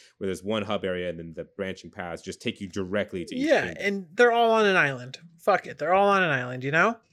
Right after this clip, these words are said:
Speaker 1: Sure.
Speaker 2: That way it makes sense. It's not a world. There's not nations here. They're, they're
Speaker 1: Right.
Speaker 2: just all trying to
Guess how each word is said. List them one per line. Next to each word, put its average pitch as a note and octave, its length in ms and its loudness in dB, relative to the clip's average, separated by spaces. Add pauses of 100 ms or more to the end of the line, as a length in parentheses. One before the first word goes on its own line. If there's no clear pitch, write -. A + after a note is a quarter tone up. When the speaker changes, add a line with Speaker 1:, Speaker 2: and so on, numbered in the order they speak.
(200)
Speaker 1:
Sure. C#3 260 0
Speaker 2:
That F3+ 200 6
way F#3+ 200 6
it E3+ 80 4
makes F3 240 2
sense. C#3+ 280 2
It's D3 160 -2
not F#3 160 4
a F3 60 6
world. C#3+ 600 0
There's D3+ 160 0
not E3+ 240 2
nations C#3+ 440 -6
here. B2 220 -8
They're, B2+ 240 -4
they're C#3+ 180 0
Speaker 1:
Right. C#3+ 60 2
Speaker 2:
just C#3 140 -4
all D#3 200 4
trying D3+ 320 0
to C#3 120 -2